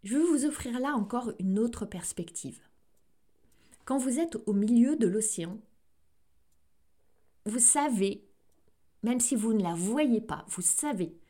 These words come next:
que la côte sur laquelle vous voulez accoster existe. Vous savez qu'elle existe.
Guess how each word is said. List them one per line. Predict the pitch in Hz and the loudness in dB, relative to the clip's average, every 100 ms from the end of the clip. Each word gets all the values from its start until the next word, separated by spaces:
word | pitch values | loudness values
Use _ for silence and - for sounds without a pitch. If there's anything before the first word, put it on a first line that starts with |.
| - _ - _ | -20 _ -20 _
que | 226 | -2
la | 208 | 0
côte | 208 - 339 339 | -2 2 2 2
sur | - 180 | -4 -4
laquelle | 170 175 254 233 - _ _ _ - | -6 -4 -4 -4 -8 _ _ _ -8
vous | 208 | -2
voulez | 196 202 - | 0 0 -2
accoster | 226 226 208 - 226 233 - _ _ - | -8 -6 -4 -2 -2 -4 -6 _ _ -6
existe. | 190 170 160 160 - - _ _ _ _ _ _ _ _ _ _ _ _ _ _ _ - | -2 0 -2 -6 -12 -18 _ _ _ _ _ _ _ _ _ _ _ _ _ _ _ -10
Vous | 240 | -4
savez | 294 349 - | -4 -4 -4
qu'elle | 226 151 | -4 -4
existe. | 151 147 - - | -6 -12 -14 -16